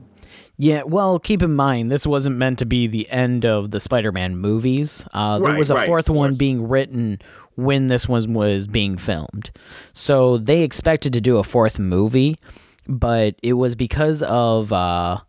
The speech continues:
Speaker 1: Sony wanting the fourth movie to feature a different villain than the Vulture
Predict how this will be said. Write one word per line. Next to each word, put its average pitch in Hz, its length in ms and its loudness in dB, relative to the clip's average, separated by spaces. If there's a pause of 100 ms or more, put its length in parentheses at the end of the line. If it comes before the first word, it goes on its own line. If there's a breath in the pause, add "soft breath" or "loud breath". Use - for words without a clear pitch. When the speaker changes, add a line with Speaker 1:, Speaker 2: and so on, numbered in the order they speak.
(400 soft breath)
Speaker 1:
Sony 151 580 0
wanting 117 720 0
the 104 320 -4
fourth 147 360 -2
movie 131 360 2
to 120 100 2
feature 117 720 0
a 104 100 -4
different 110 540 0
villain 117 500 2
than 104 160 2
the 101 80 0
Vulture 113 640 0